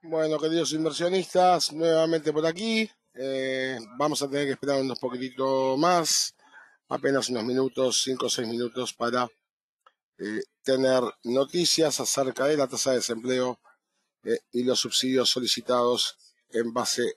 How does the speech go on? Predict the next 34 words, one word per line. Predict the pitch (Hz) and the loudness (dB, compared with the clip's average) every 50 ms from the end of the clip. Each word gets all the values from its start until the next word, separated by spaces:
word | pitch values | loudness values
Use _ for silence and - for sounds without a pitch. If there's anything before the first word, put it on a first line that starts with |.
| _ - | _ -6
a | 110 | -4
los | 120 117 135 | -2 0 2
mismos. | 170 170 160 151 160 151 151 147 143 - - - _ _ _ _ _ _ _ _ _ _ _ - | 2 2 2 2 2 2 2 2 0 -2 -4 -6 _ _ _ _ _ _ _ _ _ _ _ -2
Eh, | 113 120 120 120 117 117 - - _ - | 0 2 2 4 4 2 0 -2 _ -8
y | 151 156 165 165 160 160 | -4 -2 0 2 2 4
bueno, | 160 156 143 139 156 160 | 4 4 4 4 2 2
en | 151 | 2
la | 131 | 2
medida | 123 127 127 131 131 131 131 123 | 2 2 2 4 4 4 2 2
que | - - 127 127 117 | 0 0 -2 -2 0
tengamos | 127 127 127 131 135 131 | 0 -2 0 0 0 0
la | 127 127 | 0 -2
noticia | 127 120 131 127 - - 131 | -2 -4 -4 -2 -2 0 0
operaremos | 123 127 123 123 123 123 123 131 131 113 - - | 0 0 -2 -2 0 0 0 -2 -2 -2 -2 -4
en | 117 113 | -4 -4
consecuencia. | - 117 110 - 131 120 - 156 170 170 143 - 160 170 170 170 - _ _ _ - - _ _ _ _ _ _ | -4 -4 -2 -2 -4 -2 2 2 2 4 4 2 2 2 2 0 -2 _ _ _ -20 -20 _ _ _ _ _ _
Ténganos | - 127 131 131 127 120 | -6 -2 -2 0 0 -2
paciencia | 110 123 110 - 131 110 120 127 | -2 -4 -4 -2 -2 -2 -2 -2
también, | - 151 160 180 208 208 202 170 | 0 0 2 4 4 4 2 2
tenemos | 139 117 117 123 117 - | -2 -2 -2 -4 -6 -6
que | - | -6
hacer | - - 123 | -8 -6 -6
los | 120 104 - 127 | -6 -8 -8 -8
análisis | 120 123 123 120 113 - 123 | -6 -6 -6 -6 -6 -4 -4
de | 123 120 | -4 -4
mercado | 123 117 117 - 123 123 120 113 | -4 -6 -6 -6 -6 -6 -6 -6
correspondientes | 123 123 123 - - 131 135 135 143 143 135 131 147 143 135 - - | -6 -6 -6 -4 -4 -2 0 0 0 0 0 0 -2 -2 -2 -2 -6
una | 113 120 123 123 | -6 -4 -2 -2
vez | 135 135 - | -2 -2 -2
que | - 123 | -2 -4
recibamos | 120 - - - 117 120 120 120 120 117 - - - - _ _ _ _ _ _ _ _ _ _ | -4 -4 -4 -4 -4 -4 -4 -4 -4 -6 -6 -8 -10 -12 _ _ _ _ _ _ _ _ _ _
justamente | _ - - 123 - - 131 127 127 127 123 117 127 123 120 | _ -8 -8 -6 -4 -2 0 0 0 0 -2 -2 -2 -2 -2
esa | 117 - - 117 | -2 -2 -2 -4
información. | 107 - 117 120 131 135 131 - 190 190 180 180 185 180 | -4 -6 -6 -4 -2 0 2 2 4 4 4 4 2 -2